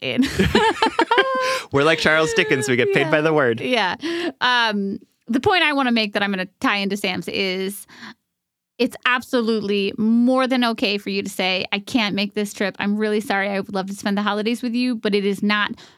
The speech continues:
Speaker 1: feasible. It is not possible in my world for that to happen." And also, it is possible for you to, um, help me out with a word here, like, uh,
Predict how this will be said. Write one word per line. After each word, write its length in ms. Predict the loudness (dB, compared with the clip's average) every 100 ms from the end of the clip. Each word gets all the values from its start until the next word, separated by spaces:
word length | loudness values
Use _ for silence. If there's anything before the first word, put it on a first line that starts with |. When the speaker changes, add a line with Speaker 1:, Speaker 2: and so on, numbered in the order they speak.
| _ _ _ 2
Speaker 1:
feasible. 600 | 2 2 0 -2 -4 -4
It 100 | -2
is 80 | 0
not 200 | 0 0
possible 500 | -2 -2 0 0 0
in 200 | 2 2
my 180 | 2 0
world 280 | -2 -4 -4
for 120 | -4
that 160 | -4 -4
to 60 |
happen." 540 | -2 -2 -2 -2 -2 -4 -10 -20 _ _ _
And 260 | 2 2 2
also, 560 | 0 0 0 -2 -2 0
it 120 | 2
is 140 | 2 2
possible 640 | 0 0 0 -2 -2 -2
for 160 | -2 -2
you 320 | 0 0 -2
to, 560 | -2 -2 0 0 -2 -6 -16 -20 -14 -4
um, 800 | -2 0 0 -2 -4 -2 -4 -6 _ _ _ _ _ _ _ _ _ _ _
help 180 | -4 -2
me 60 | -2
out 180 | -2
with 120 | -4 -4
a 40 |
word 240 | -4 -4
here, 320 | -4 -4 -4 -4
like, 280 | -4 -4 -4
uh, 280 | -4 -4